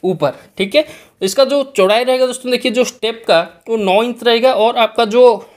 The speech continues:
अ, विड्थ रहेगा दोस्तों स्टेप का, वो दो फीट छः इंच रहेगा। लैंडिंग यहाँ पे दोस्तों आप लोगों को टू फीट, टू फीट दस इंच का आप लोगों को यहाँ पे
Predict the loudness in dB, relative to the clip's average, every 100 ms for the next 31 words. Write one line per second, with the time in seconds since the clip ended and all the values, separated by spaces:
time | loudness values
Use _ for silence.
0 | _ 0 2 2 0 -6 -6 -2 0 0
1 | -2 -6 -10 -10 -8 -6 0 0 -2 -16
2 | _ -6 -2 0 0 0 -8 -4 -4 -2
3 | -4 -4 -2 0 -2 -2 -6 -4 -4 -4
4 | -4 -2 -2 0 0 -2 -6 -2 -2 -2
5 | 0 0 0 -4 -6 -6 -2 -2 -4 -8
6 | -20 _ _ _ _ _ _ _ _ _
7 | _ _ _ _ _ _ _ _ -6 -4
8 | -2 -2 0 -2 -2 -2 -2 -2 -2 0
9 | 0 0 -2 -2 -4 -2 -4